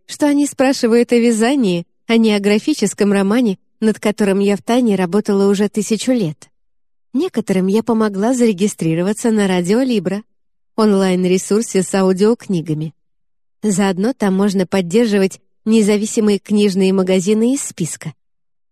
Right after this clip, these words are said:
И я надеялась, что мои знакомые вязальщицы выберут ленивые кости. «Это у вас паутина?» Тейлор наклонилась к Перл.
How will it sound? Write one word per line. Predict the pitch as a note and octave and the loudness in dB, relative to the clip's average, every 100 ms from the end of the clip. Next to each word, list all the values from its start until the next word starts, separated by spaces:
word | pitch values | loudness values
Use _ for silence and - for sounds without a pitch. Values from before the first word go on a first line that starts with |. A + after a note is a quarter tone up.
| - | 0
И | |
я | B3+ A#3 | 2 2
надеялась, | A3 G#3+ F#3 A#3+ A3+ - - _ - | 2 0 2 2 0 -4 -10 _ -12
что | - A3+ | -2 2
мои | G#3+ G#3+ | 2 2
знакомые | G3 G3 - G#3 G3+ G3 | 0 -2 0 2 2 2
вязальщицы | G3 F#3 A3 - G3 - F3 - _ | 2 0 -2 -2 -6 -4 -6 -6 _
выберут | G3+ G#3+ G3+ A3 A3 A3+ | 0 2 4 2 0 -2
ленивые | A3 A3+ A3+ A#3 A#3+ | 0 2 2 2 0
кости. | - C4+ - D3+ - _ _ _ _ _ _ _ _ _ - | -2 -4 -6 -14 -16 _ _ _ _ _ _ _ _ _ 0
«Это | A#3+ G#3+ A#3 | 2 4 4
у | A3+ A#3 | 4 4
вас | A#3 - | 2 0
паутина?» | - A#3+ A#3+ - D#4 G#4+ G#3 F3 _ _ _ _ _ _ | 2 4 2 0 0 2 0 -4 _ _ _ _ _ _
Тейлор | - A3 G3+ G#3 | 0 2 2 2
наклонилась | G3+ G3+ - G3+ G3 G3 A3+ - | 0 -2 -2 0 2 0 -2 -6
к | - | -6
Перл. | F3+ D3+ | -4 -4